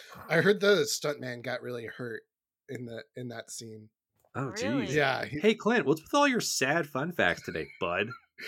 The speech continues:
Speaker 1: This was not a fun episode. I was looking, usually, like, the background information for a lot of the episodes are, like, there's a lot of it and it's fun. And for this episode, there's not a lot of background information and it's all depressing.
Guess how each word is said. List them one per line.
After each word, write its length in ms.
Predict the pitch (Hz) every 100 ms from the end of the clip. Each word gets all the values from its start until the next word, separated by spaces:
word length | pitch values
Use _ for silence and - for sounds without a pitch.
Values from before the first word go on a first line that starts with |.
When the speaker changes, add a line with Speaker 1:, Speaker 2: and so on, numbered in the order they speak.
| 127 196
Speaker 1:
This 180 | 269
was 220 | 370 320 202
not 240 | 214 208
a 120 | 160 156
fun 340 | - 156 151
episode. 680 | 131 131 123 - 127 120 127 135
I 100 | 156
was 260 | 180 160
looking, 400 | 160 196 208 196 196 -
usually, 400 | 170 220 269 339
like, 220 | 269 220 214
the 80 | 151
background 580 | - 127 131 160 165
information 800 | 175 175 170 165 170 185 175 175
for 160 | 165 143
a 40 |
lot 140 | 127 135
of 60 |
the 100 | 123 127
episodes 540 | 120 143 151 151 143
are, 80 | 139
like, 280 | 127 117 - - _
there's 180 | 147 143
a 60 |
lot 260 | 117 127 208
of 60 | 214
it 220 | 226 220 151
and 120 | 147
it's 180 | 131 -
fun. 520 | - 156 139 120 117 _ _ _ -
And 360 | 143 139 135
for 80 | 139
this 220 | 139 160
episode, 480 | 202 196 - 208 185
there's 220 | 156 143
not 240 | 131 131 143
a 60 |
lot 200 | 131 127
of 140 | 123 107
background 420 | 113 113 147 151
information 640 | 156 151 151 160 165 165
and 180 | 160 139
it's 160 | 127 -
all 180 | 131 120
depressing. 560 | 107 - 110 - 107